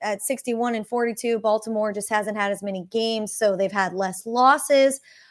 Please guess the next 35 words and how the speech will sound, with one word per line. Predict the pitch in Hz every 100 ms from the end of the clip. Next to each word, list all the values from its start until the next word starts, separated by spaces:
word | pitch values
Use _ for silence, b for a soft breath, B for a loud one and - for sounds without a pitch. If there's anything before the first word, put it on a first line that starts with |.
| -
Uh, | 226 214 196
so | 240
they're | 226
two | 226 302
games | 269 240 -
back | 220 226
in | 208
the | 202 226
A | 233
L | 214 202
East. | 208 247 - 220
And | 202
yeah, | 220 226
that's | 208 208
gonna | 240
be | 240
an | 240
interesting | 214 214 226 208 196
one | 190 185 185
whenever | 185 185 185 b b b -
the |
Astros | 226 214 226 214 165
do | 233 233
face | 226 214 202
them | - 196 190
a | 180
little | 190 214 220
bit | 226 214 - 175
later | 208 208 196
on | 190 190
after | 185 185 185
this | 185 190
Rangers | 190 190 190 -
series. | 170 160 170 -
But | 202